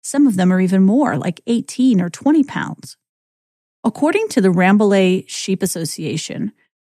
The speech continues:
the minimum staple is a glorious four and a half inches.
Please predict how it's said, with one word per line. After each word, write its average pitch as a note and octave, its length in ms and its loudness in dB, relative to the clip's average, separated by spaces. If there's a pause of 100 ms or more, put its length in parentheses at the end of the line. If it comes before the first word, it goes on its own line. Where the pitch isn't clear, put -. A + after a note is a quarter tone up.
(180)
the G#3 120 2
minimum C#4+ 640 4
staple E3+ 800 -4 (480)
is F#3 120 -4
a G#3 40 2
glorious G3 800 2
four F3+ 300 -2
and F3 80 2
a E3+ 40 2
half E3+ 260 0
inches. - 600 -6